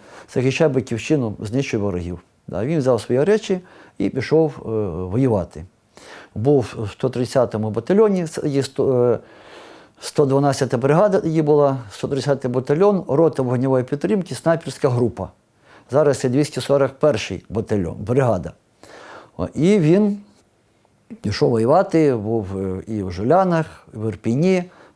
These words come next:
в Харкові, в Салтівка, там, це, е, Північна, і, е, Донецька область, ну, майже був скрізь, крім Авдіївки, він воював. О, і я, як військовий священник, на жаль, багато втрат наших військових,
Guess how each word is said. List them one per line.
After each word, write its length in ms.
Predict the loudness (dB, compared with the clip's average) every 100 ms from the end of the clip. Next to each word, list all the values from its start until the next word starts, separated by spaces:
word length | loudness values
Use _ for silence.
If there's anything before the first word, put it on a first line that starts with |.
| -4
в 60 |
Харкові, 680 | 2 2 2 0 2 2 -2 -6 _ _ -20 -20 -14
в 100 | -6
Салтівка, 680 | 0 2 2 -2 -2 -4 -4
там, 400 | -4 -6 -6 -6
це, 520 | 0 0 2 0 -4 -8 -18 -20 -20 -20 -10
е, 160 | -6 -6
Північна, 840 | -2 -2 0 -2 -2 -4 -4 -6 -6
і, 300 | -2 2 2 0 -12 -16 -10 -6
е, 720 | -4 -2 -2 -2 -4 -6 -6
Донецька 520 | -2 2 2 0 -2
область, 460 | 2 2 4 2 0
ну, 100 | -2
майже 320 | 2 2 4 2
був 440 | 2 2 0 -6
скрізь, 380 | -4 0 0 -2
крім 320 | -2 -2 0
Авдіївки, 640 | 0 0 0 0 -4 -10 -20 -20 -20 -20 -20 -14 -4
він 80 | 0
воював. 420 | 0 0 -2 -6 _ _ -20 -20 -8
О, 80 | -6 -2
і 100 | 2
я, 180 | 4 4
як 240 | 2 0
військовий 300 | 0 2 2
священник, 640 | 0 -2 2 2 2 -2 -8
на 140 | -4
жаль, 260 | 2 2 0 -4 -12
багато 480 | -6 0 2 2 -2
втрат 340 | -2 -2 -2
наших 320 | -4 -8 -8
військових, 500 | -8 0 2 2 -2